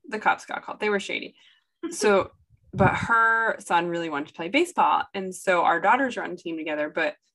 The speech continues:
Speaker 1: um, but so she joined the dreaded baseball team that I just left. And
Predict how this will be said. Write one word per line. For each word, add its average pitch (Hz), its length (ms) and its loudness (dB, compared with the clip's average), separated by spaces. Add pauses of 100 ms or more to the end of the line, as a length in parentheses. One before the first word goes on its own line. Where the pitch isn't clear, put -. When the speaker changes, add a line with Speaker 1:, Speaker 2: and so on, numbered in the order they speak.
(600)
Speaker 1:
um, - 420 0 (960)
but 190 120 -8
so 170 300 0
she 180 300 -4
joined 165 340 0
the 165 60 -8
dreaded 147 380 -2
baseball 185 420 -2
team 160 240 -8
that 151 100 -4
I 147 140 -4
just 147 200 -14
left. 277 320 0 (640)
And 180 480 4